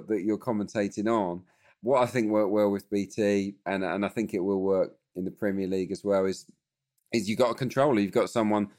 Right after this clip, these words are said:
that's pressing the right buttons at the right time to, to sync it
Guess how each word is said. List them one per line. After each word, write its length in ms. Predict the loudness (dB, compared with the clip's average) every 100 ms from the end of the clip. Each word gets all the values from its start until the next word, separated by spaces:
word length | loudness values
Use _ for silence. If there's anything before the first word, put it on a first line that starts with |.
| _ _
that's 160 | 0 0
pressing 400 | 2 0 2 2
the 120 | 2
right 360 | 4 6 4 4
buttons 520 | 2 2 -2 -6 -10 _ _ -2
at 140 | 0
the 100 | 2
right 340 | 2 2 2 0
time 340 | 0 2 0
to, 280 | 0 0 -2
to 240 | -6 -10
sync 400 | -4 0 0 0
it 240 | -2 -4